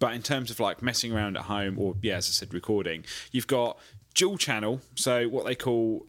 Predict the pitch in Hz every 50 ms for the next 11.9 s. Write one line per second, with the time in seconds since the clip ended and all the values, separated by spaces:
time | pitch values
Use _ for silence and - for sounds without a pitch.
0 | _ - 107 104 104 104 104 101 98 - 110 107 110 - - - - - 107 104
1 | 101 101 101 104 - - - 104 135 131 113 107 110 101 98 98 95 107 120 -
2 | - _ - - - - - - - - - _ _ - 127 104 - - - 131
3 | 120 117 104 110 - - 127 120 117 120 120 120 120 117 - - 82 110 110 -
4 | - _ _ - - 151 151 160 165 165 170 160 - - - 147 143 143 147 147
5 | 147 143 120 87 55 - - - 117 107 113 - 127 139 - - - 135 120 123
6 | 120 - - - - - 139 139 151 156 151 151 - - 147 151 143 - 147 135
7 | - - 151 160 165 160 160 - 131 - - 139 110 110 120 113 117 120 123 123
8 | 135 110 101 123 131 131 117 120 110 117 117 113 110 113 113 110 - - - -
9 | 104 107 - - 98 - _ - - 110 - - - 120 110 101 73 - - -
10 | - - - - 127 107 82 69 76 98 - - - - - - - - - -
11 | - - - - - 104 104 101 101 98 101 98 98 98 98 98 98 -